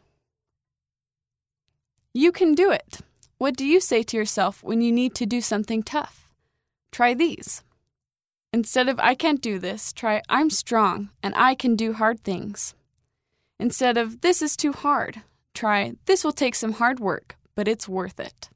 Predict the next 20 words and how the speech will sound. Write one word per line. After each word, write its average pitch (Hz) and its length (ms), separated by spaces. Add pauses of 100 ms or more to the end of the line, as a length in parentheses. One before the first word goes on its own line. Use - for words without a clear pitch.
(1040)
Instead 240 380
of 233 160 (100)
"I'm 285 160
not 311 220
good 320 160
at 240 120
this," 190 360 (260)
try 220 380 (140)
"I'm 294 180
not 233 220
good 220 140
at 208 120
this 190 300
yet, - 480 (280)
but 208 200
I'll 247 180
keep 220 320
working 185 300
on 175 160
it." - 260